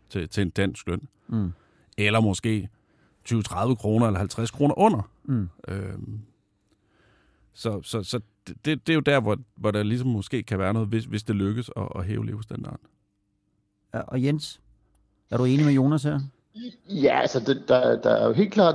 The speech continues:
Speaker 3: den effekt, men, men der må man bare spørge sig selv, øh, igen, fordi det, det er jo ikke, det er jo tres procent af den nationale medianløn,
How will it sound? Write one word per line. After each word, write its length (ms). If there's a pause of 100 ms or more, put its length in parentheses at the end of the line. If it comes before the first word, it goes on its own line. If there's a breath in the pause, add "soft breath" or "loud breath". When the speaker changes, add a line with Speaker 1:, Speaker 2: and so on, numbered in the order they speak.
Speaker 3:
den 300 (120)
effekt, 320
men, 220
men 220 (280)
der 80
må 120
man 180
bare 180
spørge 360
sig 140
selv, 220 (140)
øh, 280
igen, 300
fordi 260
det, 120 (100)
det 60
er 40
jo 120
ikke, 300 (920 loud breath)
det 180
er 60
jo 120
tres 280
procent 380
af 100
den 120
nationale 560
medianløn, 580